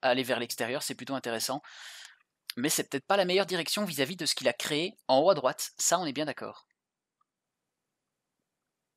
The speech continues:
Mais en même temps, je veux dire, c'est toi qui viens ici, quoi. Euh, si ça t'intéresse pas plus que ça, n'y va pas. N'y va pas. Et cou-,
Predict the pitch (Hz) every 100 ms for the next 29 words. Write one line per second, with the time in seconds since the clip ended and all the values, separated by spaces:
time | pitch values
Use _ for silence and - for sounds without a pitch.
0 | _ - 131 131 127 120 196 202 147 131
1 | 165 208 - 185 202 139 127 - - 233
2 | 127 110 - - - - _ _ _ -
3 | 104 95 - - 143 143 143 139 127 -
4 | 139 - 131 - 120 - 214 151 131 127
5 | 127 170 220 160 _ _ _ _ _ _
6 | _ _ _ _ _ _ _ _ _ _
7 | - 127 123 123 156 151 - _ _ _
8 | _ _ _ _ _ _ _ _ _ _
9 | _ _ _ _ _ _ _ _ _ _
10 | _ _ _ _ _ _ _ _ _ _
11 | _ - - - - 131 - -